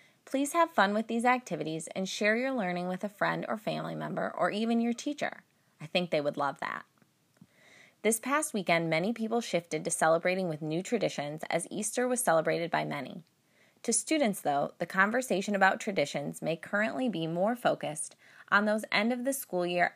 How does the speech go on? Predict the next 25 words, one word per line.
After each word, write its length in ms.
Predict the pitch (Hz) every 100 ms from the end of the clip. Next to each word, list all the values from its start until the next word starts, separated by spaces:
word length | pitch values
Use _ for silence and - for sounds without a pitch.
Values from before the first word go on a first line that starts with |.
| -
events 540 | 180 147 135 - - -
like 280 | 170 190 -
dances 600 | 190 202 208 226 220 220 -
and 120 | 196
graduation 640 | 156 156 170 151 151 151 151
ceremonies. 800 | 147 147 156 170 - 190 - _ _ _ _ - _ _
According 480 | 208 - 240 254 320
to 80 | 330
Joe 320 | 262 190 196
Heim 460 | 202 165 147 151 165 175
in 80 |
his 180 | 175 190 -
article, 580 | 165 175 - 170 160 -
For 160 | - 165
High 200 | 170 196
School 360 | - - 226 233
Seniors, 720 | - 185 160 143 147 185 -
Coronavirus 920 | - 180 165 170 208 185 160 165 165 - -
Brings 420 | 156 156 165 170
a 60 | -
Sad 480 | - - 156 170 -
Ending 460 | 165 156 156 160 160 -
and 120 | 160 -
Unexpected 720 | 160 185 - - 160 170 165
Lessons, 680 | 156 151 - - - -